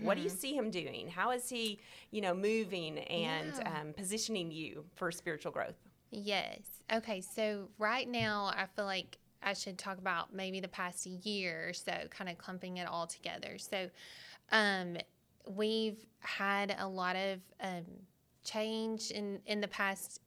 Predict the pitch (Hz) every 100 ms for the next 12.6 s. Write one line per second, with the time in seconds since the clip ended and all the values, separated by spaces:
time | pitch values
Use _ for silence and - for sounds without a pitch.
0 | _ - 214 214 208 208 208 196 180 -
1 | 233 214 190 190 214 214 - 196 185 185
2 | 185 - 202 196 - 180 170 - - -
3 | - - - - 226 226 233 220 214 214
4 | 208 196 196 226 220 214 214 208 208 208
5 | 220 190 190 190 190 190 196 - - 202
6 | 202 - 196 190 196 190 190 185 190 -
7 | - - - - 214 196 185 208 202 202
8 | 202 226 220 214 208 - - 202 202 -
9 | - 196 185 175 - - _ - 185 170
10 | 175 - _ - - - 220 220 208 208
11 | 190 - 202 196 185 180 165 175 - 208
12 | 208 - - 180 170